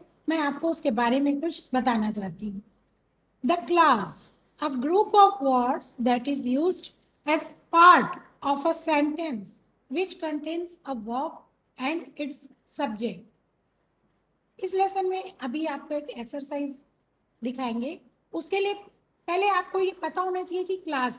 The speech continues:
क्या है। बच्चों, class जो है वो a group of words है, शब्दों का समूह है, that is used as part of sentence, जो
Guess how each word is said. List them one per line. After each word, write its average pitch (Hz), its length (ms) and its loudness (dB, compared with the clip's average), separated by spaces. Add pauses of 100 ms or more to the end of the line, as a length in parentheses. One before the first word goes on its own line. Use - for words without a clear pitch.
क्या 214 120 -10
है। 190 140 -16 (500)
बच्चों, 403 380 6 (540)
class 320 340 6
जो 349 180 2
है 339 240 2
वो 311 480 -2 (240)
a 302 80 2
group 330 320 2
of 349 240 4
words 254 340 2
है, 190 120 -6 (280)
शब्दों 240 360 -4
का 240 140 -6
समूह 254 380 0
है, 311 100 -4 (360)
that 320 200 2
is 381 160 4
used 359 360 2
as 349 160 4 (120)
part 311 280 4
of 339 160 0
sentence, 247 560 0 (420)
जो 349 200 4